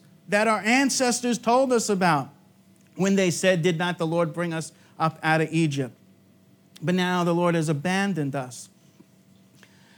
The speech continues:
Uh, so Gideon asked this hard question. People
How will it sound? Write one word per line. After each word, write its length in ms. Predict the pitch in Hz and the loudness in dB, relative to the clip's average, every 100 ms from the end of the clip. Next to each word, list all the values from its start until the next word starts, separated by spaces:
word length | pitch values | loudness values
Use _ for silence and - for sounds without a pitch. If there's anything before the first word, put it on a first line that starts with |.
| - _ _ _ - | -20 _ _ _ -8
Uh, 580 | 143 143 139 135 - | -4 -4 -6 -10 -14
so 460 | 139 - 196 196 196 | -12 -6 -4 -2 -4
Gideon 440 | 156 202 247 240 | -4 -2 -2 -2
asked 460 | 226 233 226 - - | -2 -2 -4 -8 -6
this 380 | 190 - - - _ _ _ - | -6 -6 -12 -16 _ _ _ -16
hard 400 | - 214 214 - | -4 0 0 -2
question. 640 | - 220 208 - 151 123 - _ - | -4 -2 -2 -4 -6 -6 -10 _ -2
People 640 | 285 277 294 277 247 - | 2 2 2 2 2 -2